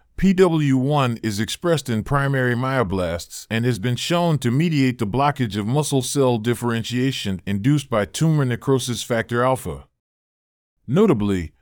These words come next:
P W one expression is negligible in M Y O D null primary myoblasts.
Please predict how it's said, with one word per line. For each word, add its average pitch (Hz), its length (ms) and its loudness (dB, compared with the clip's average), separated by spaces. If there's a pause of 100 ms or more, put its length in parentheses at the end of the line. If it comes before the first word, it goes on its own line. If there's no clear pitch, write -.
(140)
P 196 160 4
W 160 460 2
one 139 240 0
expression 117 720 -2
is 107 160 -4
negligible 104 680 0
in 98 120 0
M 101 40 -2
Y 120 80 0
O 131 120 2
D 131 180 -2
null 131 260 0
primary 120 560 0
myoblasts. 104 960 -4